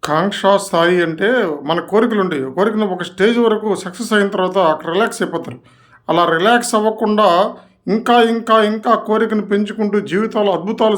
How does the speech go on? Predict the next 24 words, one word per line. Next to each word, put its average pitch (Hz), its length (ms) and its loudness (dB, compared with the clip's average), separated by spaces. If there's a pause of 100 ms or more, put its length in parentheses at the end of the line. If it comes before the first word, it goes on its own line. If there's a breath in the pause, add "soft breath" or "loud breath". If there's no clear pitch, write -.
సాధించడానికి 185 720 -2
కాంక్షా 208 340 -2 (120)
స్థాయిని 190 400 0
పెంచుకోవడం 175 520 -2
అంటారు. 135 240 -4 (520 soft breath)
ఉదాహరణకి 240 460 2
ఎలాన్ 247 260 4
మస్క్ని 202 340 -2
తీసుకోండి. 127 340 -8 (460 soft breath)
అతను 202 220 2
ఫస్ట్ 196 300 -4
ఒక 269 100 0 (200)
సాఫ్ట్‌వేర్ 247 440 2
ఇంజనీర్‌గా 226 380 2 (100)
ఒక 175 140 -4
కంపెనీ 196 300 -2
పెట్టి 208 200 -4
లక్షల 226 300 -4
కోట్లు 196 260 -6
సంపాదించాడు. 151 520 -4 (480 soft breath)
అయినా 247 240 4
అతను 214 240 0
రిలాక్స్ 226 300 0
అవ్వాల. 147 180 -2